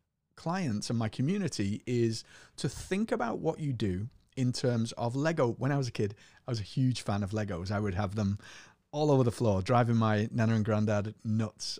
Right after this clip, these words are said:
on the weekend 'cause I would just tip the bucket everywhere. The dog would be choking on Legos. And <laughs> I w-, I love building the Lego, right? So I, I use this analogy a lot with my clients, is that to think about these offers as Lego. You understand now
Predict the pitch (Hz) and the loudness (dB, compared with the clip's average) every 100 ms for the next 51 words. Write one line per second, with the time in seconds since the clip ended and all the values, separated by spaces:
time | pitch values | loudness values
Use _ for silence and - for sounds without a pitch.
0 | - 107 107 107 - 104 95 92 101 101 | -4 -2 0 0 0 -2 -2 -2 -4 -4
1 | 98 104 - - 110 104 - 113 110 104 | -4 -8 -6 -6 -4 -4 -4 -4 -4 -6
2 | 104 98 98 104 - - - - 98 - | -4 -4 -4 -6 -10 -20 -20 -12 -2 2
3 | 113 113 107 104 - - - 113 107 110 | 4 4 2 0 -2 -6 0 2 2 0
4 | 107 104 101 107 107 101 120 - - 156 | 2 0 -2 -2 -2 0 0 0 -2 -4
5 | - - - - - 214 143 156 165 160 | -4 -10 -10 -10 -12 -2 2 6 6 6
6 | 147 151 135 131 139 131 131 127 120 107 | 8 6 6 4 6 6 6 4 4 2
7 | 101 104 120 - 131 127 - - - - | 0 -2 -2 2 2 2 -8 -20 -20 -14
8 | - 127 - 151 170 175 151 - 139 131 | -10 -6 -2 2 4 4 4 0 2 4
9 | 117 113 110 110 110 - 117 107 104 - | 4 4 4 4 2 0 -2 0 0 -2
10 | 190 196 131 107 123 117 123 117 - 131 | -4 -2 -2 -2 -4 0 -2 -2 -6 -8
11 | _ - 190 233 247 175 185 131 107 104 | _ -2 -2 0 -4 -2 0 2 0 0
12 | 101 98 - 107 110 - 110 104 95 80 | -4 -4 -6 -4 -4 -6 -4 -4 -4 -6
13 | 107 135 190 202 - 160 151 139 131 127 | -2 2 2 0 0 -2 0 0 0 -2